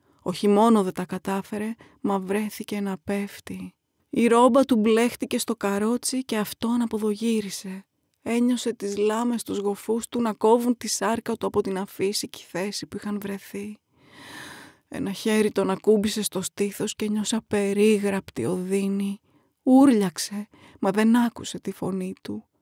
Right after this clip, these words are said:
Κράτησε τα μάτια του κλειστά από τον πόνο, μα κυρίως από τον τρόμο.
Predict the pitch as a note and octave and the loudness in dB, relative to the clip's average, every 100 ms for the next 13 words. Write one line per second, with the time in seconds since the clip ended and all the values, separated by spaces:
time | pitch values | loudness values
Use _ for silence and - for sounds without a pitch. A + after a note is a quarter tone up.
0 | _ - A3 A3+ G#3+ - A3 G#3 G#3 A3 | _ -6 -4 -4 -6 -8 -6 -6 -4 -4
1 | A3 A3+ A3 - G3 F#3+ - - G#3+ A3 | -6 -8 -8 -6 -4 -4 -6 -6 -6 -6
2 | G#3+ - F3 F3+ G#3 A3 A#3 A#3+ - - | -6 -6 0 4 6 4 2 -2 -4 -8
3 | G#3 G3+ F#3+ F#3+ G3+ A3+ A3 G#3+ - - | -6 -4 -4 0 0 -2 -2 -6 -6 -6
4 | - G3 G#3 A3 G#3+ F#3+ F#3 | -4 -2 0 0 0 -4 -10